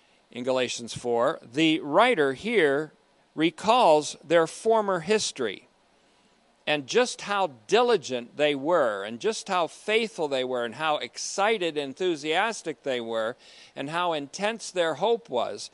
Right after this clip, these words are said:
And I'm going to read again, and I've referred to this many times, Hebrews chapter ten, verses thirty-two to thirty-four. This, again, is a recollection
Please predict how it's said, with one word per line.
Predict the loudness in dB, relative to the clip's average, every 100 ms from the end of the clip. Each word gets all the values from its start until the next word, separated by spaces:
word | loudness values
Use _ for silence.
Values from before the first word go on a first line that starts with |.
| -20 -20 -14 -2
And | -2
I'm |
going | 2 2
to | 4
read | 2 2 0
again, | 2 4 4 0
and | -2
I've | -2 0
referred | -4 -2 -2 -2
to | -4
this | -4 -4
many | -4 -4
times, | -2 -2 -2 -4
Hebrews | -6 -2 -2 -2 -2
chapter | -2 -2 -6
ten, | -10 -4 -4 -2
verses | -4 -4 -8 -14 -6
thirty-two | -2 -2 -4 -4 -4 -2
to | -6
thirty-four. | -2 0 0 -2 0 2 2 -2 -18 _ _ _ _ _ _ _ _ _ _ _ _
This, | 2 2 4
again, | 0 4 4 4 -2 -8
is | -8 -2
a | 2
recollection | 4 4 6 8 6 2 -6 -8 -12